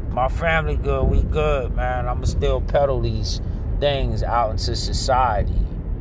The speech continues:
You know, you have to look at yourself and say, "Why do I have that mentality? Who gave it to me? And why can't you just sell anything and be productive and make it out here?"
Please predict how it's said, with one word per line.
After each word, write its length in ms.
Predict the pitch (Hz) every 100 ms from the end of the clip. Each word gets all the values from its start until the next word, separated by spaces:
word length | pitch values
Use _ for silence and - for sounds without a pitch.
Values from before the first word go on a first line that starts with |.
| - - - 92
You 80 |
know, 220 | 95 95 98
you 160 | 113
have 220 | 120 117 -
to 140 | 101
look 280 | 117 156 120
at 240 | 127 -
yourself 520 | 113 - 147 139 117
and 80 | 110
say, 200 | - 113
"Why 260 | 110 135 131
do 200 | 127 123
I 140 | 113
have 280 | 123 127 117
that 160 | 120 113
mentality? 840 | 113 - 139 139 139 113 - - - - - - -
Who 160 | 143 139
gave 400 | 113 160 160 131
it 80 | -
to 200 | 135 123
me? 220 | 107 - - - -
And 140 | 107 123
why 160 | 160
can't 400 | 160 180 165 156
you 100 | 165
just 360 | 147 160 - -
sell 320 | 175 170 175
anything 640 | 190 175 - 131 92 85 - - - - - -
and 240 | 110 110 98
be 320 | 131 120 104 -
productive 840 | 120 101 135 135 123 - 101 98
and 200 | 98 101
make 280 | 127 147 127
it 80 | 101
out 300 | 95 92 92
here?" 360 | 92 85 -